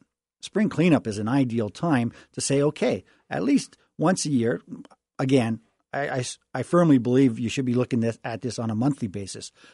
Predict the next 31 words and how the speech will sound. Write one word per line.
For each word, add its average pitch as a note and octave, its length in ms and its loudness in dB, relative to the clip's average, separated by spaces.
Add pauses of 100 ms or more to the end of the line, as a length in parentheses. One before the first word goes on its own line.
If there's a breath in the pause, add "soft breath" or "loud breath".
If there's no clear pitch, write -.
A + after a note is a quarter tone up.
(140 soft breath)
But C3+ 240 4
i-, D3+ 120 2
if D#3 220 -4
you're C3+ 120 2
not, C#3+ 420 2 (560)
spring F3 280 0
cleanup, F#3 420 2 (300)
time C#3+ 220 0
to D3+ 80 -4
clean D#3 260 2
up, D3+ 200 2 (200 soft breath)
look D3 280 0
at D3 80 4
everything D3 380 0
at C3 100 0
the C3+ 60 -4
spring C3+ 440 2 (280 loud breath)
to - 60 -12
see D3 220 0
where C#3+ 140 6
you B2 200 6
are, A#2+ 260 2 (200 soft breath)
plan C#3 280 4
for C3 160 -4
the A#2+ 160 2
upcoming A#2+ 440 -2
year. A2 380 -2 (260 soft breath)
You C#3 80 2
know, C#3 340 2 (220)
like, C#3+ 340 0
again, C3+ 480 -2